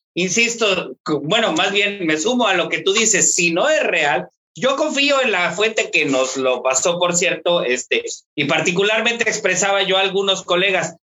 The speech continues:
lo tomé porque no está precisamente en alguno de los dos bandos principales, y si acaso tuviera que la fuente que manifestarse en favor de alguno de esos dos bandos,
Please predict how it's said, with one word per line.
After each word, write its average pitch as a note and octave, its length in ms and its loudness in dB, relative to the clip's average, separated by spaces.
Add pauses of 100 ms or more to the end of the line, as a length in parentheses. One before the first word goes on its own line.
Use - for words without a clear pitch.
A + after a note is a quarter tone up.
lo G#3 320 0
tomé B3 560 0 (160)
porque F#3+ 1000 0 (160)
no C4 180 2
está A#3+ 340 0
precisamente A3 680 0
en F#3+ 80 2
alguno G#3+ 360 2
de F#3+ 100 2
los E3 240 0
dos G3+ 180 2
bandos G3 440 0
principales, F#3 1000 0 (220)
y F3 140 0
si G#3 180 4
acaso A#3 580 0
tuviera G3 480 0
que D#3 140 -2
la D3 240 0
fuente G#3 580 -2 (260)
que E3+ 100 0
manifestarse D#3+ 880 0
en D#3 140 -2
favor D#3+ 380 0
de F3+ 120 0
alguno A3 560 0
de F3 180 2
esos F#3 320 -2
dos G3 180 0
bandos, F#3+ 480 0